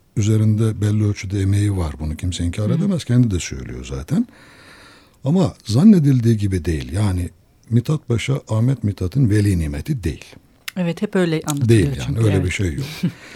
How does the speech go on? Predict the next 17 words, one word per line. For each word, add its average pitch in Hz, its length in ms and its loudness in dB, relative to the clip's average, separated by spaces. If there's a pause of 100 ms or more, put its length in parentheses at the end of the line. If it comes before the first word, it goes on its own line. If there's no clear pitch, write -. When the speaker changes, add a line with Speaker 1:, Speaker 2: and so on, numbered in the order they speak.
(300)
Speaker 1:
Eğer 147 280 4
bir 113 320 0
veli 123 280 6
nimet 123 380 6
tayin 110 280 4
edilmesi 107 500 2
gerekirse 117 720 -2 (1300)
Rusçuk'ta 127 680 0 (480)
işte - 220 -8
Mithat 104 380 -2
Paşa'nın 92 360 -2
mahiyetinde 98 840 -2
bulunan, 82 420 -2 (1080)
e, 117 100 -8 (160)
zannediyorum 123 880 2 (540)
göçmen 113 540 4 (180)
bürosu 82 540 -4